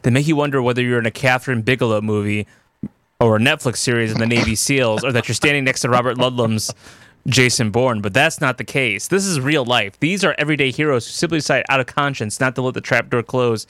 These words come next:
on obscurantism and crime. These heroes have learned to speak like the French poet Stéphane Mallarmé, a pure meaning to the principles of empathy and service, which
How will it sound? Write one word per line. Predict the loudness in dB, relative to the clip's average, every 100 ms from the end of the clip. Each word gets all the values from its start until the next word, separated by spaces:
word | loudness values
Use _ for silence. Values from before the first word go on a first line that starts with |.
| -18 -20 -2
on | 0 2
obscurantism | 0 -2 -2 0 0 0 -4 -2
and | -4
crime. | -2 0 0 0 -6 -12 -8 0
These | 2 2
heroes | 2 2 0
have | 0
learned | -2 -2
to | -6
speak | -2 -2 0
like | -2
the | 0
French | 0 0 2
poet | 0 0
Stéphane | -2 -2 0 2 2
Mallarmé, | 0 0 -2 -4 -8 -12 -14 -12 -2
a | -2
pure | 0 2 2 2
meaning | 0 0 -2 -4
to |
the | -6
principles | -4 -2 0 -2
of | -2
empathy | -4 -2 0 0
and | 0
service, | 0 0 0 -4
which | -8